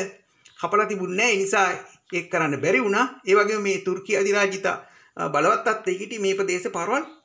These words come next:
අහුරලා තිබුණේ. ඉතින් ඒ නිසා මේ යුරෝපා ජාත සිද්ධ වුණා. මේ අප්‍රිකා මහද්වීප වටේ යාත්‍රා කරලා ඉන්දියන් සාගරයට ඇහිල්ලා මේ ඉන්දියාව, ලංකාව වගේ රටවල් වලට ඇහිල්ලා කුළුබඩු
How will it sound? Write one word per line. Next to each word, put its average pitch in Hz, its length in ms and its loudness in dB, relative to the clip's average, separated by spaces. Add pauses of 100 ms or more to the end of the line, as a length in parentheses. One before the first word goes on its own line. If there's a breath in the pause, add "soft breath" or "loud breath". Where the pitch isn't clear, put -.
අහුරලා 240 360 4
තිබුණේ. 135 380 -10
ඉතින් - 220 -6
ඒ 254 40 2
නිසා 247 340 4
මේ 233 200 0
යුරෝපා 226 340 2
ජාත 214 260 0
සිද්ධ 185 320 -2
වුණා. 185 260 0 (420 loud breath)
මේ 208 120 2
අප්‍රිකා 208 420 2
මහද්වීප 196 420 0
වටේ 165 260 0
යාත්‍රා 165 380 -2
කරලා 208 280 0
ඉන්දියන් 170 260 -6
සාගරයට 165 400 -2
ඇහිල්ලා 247 300 -6 (280 loud breath)
මේ 185 160 -2
ඉන්දියාව, 196 480 2
ලංකාව 170 420 2
වගේ 165 200 -2
රටවල් 160 280 -2
වලට 160 180 0
ඇහිල්ලා 170 320 -8
කුළුබඩු 180 440 -2